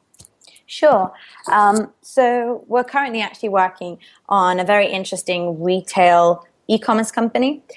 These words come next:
Um, and one of the things that we noticed there, they have actually quite expensive products, and most of the people weren't actually buying on mobile.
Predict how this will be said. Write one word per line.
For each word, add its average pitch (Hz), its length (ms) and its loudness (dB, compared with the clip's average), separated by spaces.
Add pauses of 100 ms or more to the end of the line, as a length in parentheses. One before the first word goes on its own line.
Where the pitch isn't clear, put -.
(380)
Um, 175 520 0 (260)
and 214 460 2
one 240 240 2
of 311 60 2
the 262 60 -4
things 220 160 -2
that 196 80 0
we 196 80 -2
noticed 180 320 -4
there, 202 380 2 (100)
they 226 100 4
have 220 220 0
actually 185 320 -4
quite - 480 -4
expensive - 580 -10
products, - 680 -4
and 180 480 0
most 202 260 2
of 240 40 -6
the 262 60 2
people 208 320 2
weren't 180 440 0
actually 180 580 -6
buying 180 480 0
on 175 400 -2
mobile. 175 480 2